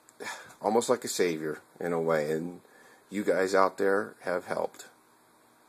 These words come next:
You know? So, nine seven six, I got a split, Brandon. Thank you, man. And you know what? I, before I go,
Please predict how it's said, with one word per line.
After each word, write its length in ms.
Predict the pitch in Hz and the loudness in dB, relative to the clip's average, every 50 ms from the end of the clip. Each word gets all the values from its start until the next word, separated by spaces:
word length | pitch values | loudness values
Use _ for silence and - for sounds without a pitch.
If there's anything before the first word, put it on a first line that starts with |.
| _ _ _ | _ _ _
You 60 | - 85 | -12 -10
know? 160 | 85 90 - - _ _ - - _ _ _ _ | -10 -10 -12 -14 _ _ -20 -20 _ _ _ _
So, 360 | - - 92 87 90 87 - - _ _ _ _ _ _ _ _ | -4 -2 0 0 0 -2 -6 -12 _ _ _ _ _ _ _ _
nine 200 | 104 101 101 98 | 2 4 4 4
seven 320 | - - 113 104 107 101 | 4 4 4 4 4 2
six, 440 | 101 - 120 117 120 117 - - - | 2 4 4 4 4 4 0 -2 0
I 140 | 104 104 104 | 2 2 4
got 160 | 101 110 104 | 6 6 6
a 60 | 104 | 6
split, 420 | 104 - - - 113 120 123 - - | 4 2 0 2 4 4 4 4 2
Brandon. 440 | 110 110 110 117 117 120 123 127 127 - - - _ _ _ _ _ _ _ _ _ _ | 2 4 4 4 4 4 2 0 -4 -12 -20 -20 _ _ _ _ _ _ _ _ _ _
Thank 260 | - 104 101 90 - | 2 2 4 2 0
you, 80 | - 95 | -2 0
man. 340 | 95 98 101 104 107 107 104 - _ - - _ - - _ _ _ _ _ _ _ _ _ _ _ _ - - | 2 4 4 4 4 2 -2 -8 _ -20 -20 _ -20 -20 _ _ _ _ _ _ _ _ _ _ _ _ -8 -4
And 180 | 113 101 98 101 | 0 2 4 4
you 60 | 104 | 6
know 120 | 110 117 | 6 8
what? 260 | 120 123 123 117 - 110 | 8 8 6 6 4 0
I, 80 | 110 - - - - - - _ - - - - - - - - - - - - - | -4 -6 -6 -12 -20 -20 -20 _ -20 -20 -20 -20 -20 -20 -20 -20 -20 -20 -20 -14 -10
before 380 | 120 113 - - 165 165 160 139 | -8 -6 0 4 6 6 6 8
I 20 | |
go, 300 | 123 120 113 113 104 - | 8 8 8 8 8 4